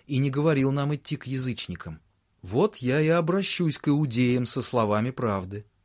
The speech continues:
Андрей. Тогда кто-то из нас должен указать на истинную родословную учителя нашего,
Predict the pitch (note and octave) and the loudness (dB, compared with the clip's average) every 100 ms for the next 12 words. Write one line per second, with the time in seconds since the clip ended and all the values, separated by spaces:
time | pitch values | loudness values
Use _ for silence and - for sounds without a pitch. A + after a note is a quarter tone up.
0 | _ _ _ - A2+ A2+ A2 F#2+ D2 _ | _ _ _ 0 2 2 0 -2 -6 _
1 | _ _ _ _ A2 G#2 F#2 G2+ A#2 C3+ | _ _ _ _ 0 0 -2 0 0 0
2 | - A2+ G#2+ G#2+ G2 F2 F#2 G2 G2+ - | -4 -2 0 -2 -2 -2 -2 -2 -2 -2
3 | G#2 G2 F2+ F#2+ F#2 F#2 F#2+ F2 G2 F#2+ | -2 -4 -4 -6 -6 -6 -6 -4 -4 -4
4 | - F2+ F#2+ - C3 C3 - - G2+ G2 | -4 -4 -6 -6 -8 -4 -4 -2 -2 -2
5 | F#2 G2 F#2+ F#2+ - G2+ A2+ A2+ A#2 A#2+ | -2 -4 -4 -2 -2 -2 -2 -2 -2 -2
6 | A#2+ - D#3 A2+ F2 F2 E2+ - E2+ D2+ | -4 -6 -6 -6 -6 -6 -8 -8 -12 -14